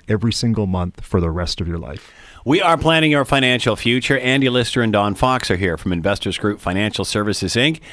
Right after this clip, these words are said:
Speaker 2: You can call now and leave a message at nine oh five, five two nine, seven one six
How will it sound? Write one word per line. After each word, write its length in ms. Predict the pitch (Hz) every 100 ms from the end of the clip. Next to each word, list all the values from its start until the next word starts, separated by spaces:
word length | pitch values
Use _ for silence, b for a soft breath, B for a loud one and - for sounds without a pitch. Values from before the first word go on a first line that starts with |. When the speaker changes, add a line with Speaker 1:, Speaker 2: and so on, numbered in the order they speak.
| B
Speaker 2:
You 100 | -
can 120 | 175 156
call 180 | 156
now 240 | 160 151 151
and 80 | 131
leave 140 | 131
a 60 | 120
message 380 | 123 131 143
at 80 | 104
nine 220 | 98 117
oh 80 | 139
five, 460 | 127 120 113 117 113
five 300 | - 117 127
two 160 | 127 127
nine, 340 | 120 113 117
seven 380 | 107 - 131 139
one 200 | 110 110
six 260 | 104 107